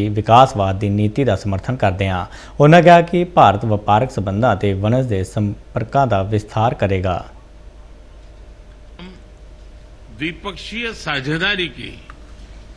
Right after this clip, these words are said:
Speaker 2: चालीसवीं वर्षगांठ मना रहे हैं। भारत की एक्ट ईस्ट पॉलिसी और इंडो पैसिफिक विजन में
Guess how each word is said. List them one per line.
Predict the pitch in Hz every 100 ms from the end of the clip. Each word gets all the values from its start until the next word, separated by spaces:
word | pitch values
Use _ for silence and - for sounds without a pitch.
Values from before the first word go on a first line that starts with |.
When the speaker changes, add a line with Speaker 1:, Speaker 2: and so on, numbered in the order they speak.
| -
Speaker 2:
चालीसवीं | 151 151 180 165 - 180 135
वर्षगांठ | 147 120 123 151 135 127
मना | 123 117
रहे | 117 95 95 -
हैं। | - - - - - - - - - - - - - - - - - - - -
भारत | - 151 165 180 175
की | 196 196 - - - - - - - - - - 160
एक्ट | 185 185 - - - 160
ईस्ट | 175 - - -
पॉलिसी | 156 170 185 - 117 - - - - - - - - - - -
और | 151 151 151 180
इंडो | 208 208 214 214
पैसिफिक | 180 143 180 175 143 123
विजन | 180 175 151 110
में | -